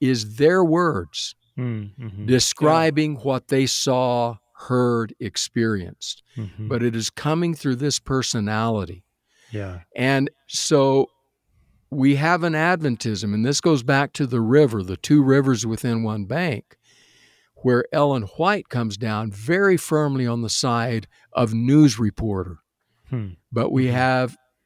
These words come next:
Speaker 1: too many in leadership and pastoral leadership who, I don't know how they would articulate it, but when I listen to them, read them, experience what they're saying,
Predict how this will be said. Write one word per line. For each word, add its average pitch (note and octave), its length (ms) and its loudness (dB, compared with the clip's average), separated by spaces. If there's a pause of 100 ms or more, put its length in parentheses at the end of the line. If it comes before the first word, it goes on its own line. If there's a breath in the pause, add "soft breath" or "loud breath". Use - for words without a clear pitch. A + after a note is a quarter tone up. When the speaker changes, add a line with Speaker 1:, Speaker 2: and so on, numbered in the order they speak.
(960)
Speaker 1:
too E3+ 240 4
many E3 420 4
in G2 300 -2 (120)
leadership C#3 720 4
and G#2 120 -4
pastoral B2 540 0
leadership A#2 640 -2 (640 soft breath)
who, - 160 -6
I A#2 160 0
don't F#3 180 -2
know E3+ 160 4
how D3 240 2
they D#3 240 4
would B2 180 2
articulate G2+ 800 -4
it, G#2+ 160 -8
but A#2 220 -6
when A2 180 -6
I G#2 140 -4
listen C#3+ 480 0
to C#3+ 200 0
them, B2 240 -2
read C3 380 2
them, C3 260 -6 (360 soft breath)
experience C3 560 2
what B2 160 -2
they're A#2 120 -2
saying, A#2 400 -4